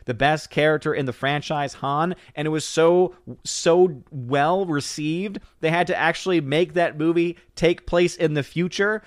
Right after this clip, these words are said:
so that they could make the character come ba-, again, great stuff. Fantastic, fantastic stuff, what they were able to do with that.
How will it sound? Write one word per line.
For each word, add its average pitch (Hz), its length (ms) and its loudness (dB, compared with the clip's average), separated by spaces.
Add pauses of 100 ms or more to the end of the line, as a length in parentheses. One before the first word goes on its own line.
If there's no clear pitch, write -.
(100)
so - 200 0
that 165 160 2
they 165 100 0
could 160 160 -2
make 147 280 -2
the 170 100 -4
character 160 400 -2
come 151 260 -4
ba-, 127 60 -16 (240)
again, 196 420 -2 (480)
great 220 360 -2
stuff. - 600 -4 (340)
Fantastic, 180 1120 -4 (220)
fantastic 175 960 -6
stuff, - 480 -6 (460)
what 139 180 -2
they 147 140 4
were 143 160 2
able 143 280 0
to 127 100 -8
do 135 200 -2
with 143 160 -2
that. 113 260 -6